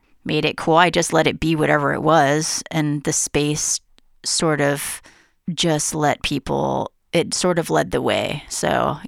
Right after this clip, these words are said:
I don't really wanna take credit for it because I got lucky with the space. <laughs> Um, but after that, I had a really hard time bartending around the city 'cause I was, I used to give away, like, one in every three drinks. And yeah,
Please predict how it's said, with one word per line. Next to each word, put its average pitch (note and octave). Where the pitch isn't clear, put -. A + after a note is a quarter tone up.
I D#3+
don't D#3+
really F3+
wanna D3+
take -
credit D3
for -
it C#3+
because D3+
I C#3
got C#3+
lucky C#3
with -
the -
space. -
<laughs> -
Um, F#3+
but F3+
after G#3
that, F#3
I -
had F3
a E3+
really F3
hard E3+
time D#3+
bartending D#3+
around D3+
the D3
city D3+
'cause -
I F#2+
was, D#3
I F#3
used D#3+
to D#3+
give D#3
away, D3
like, E3
one D3+
in D3
every D3+
three -
drinks. -
And D3
yeah, E3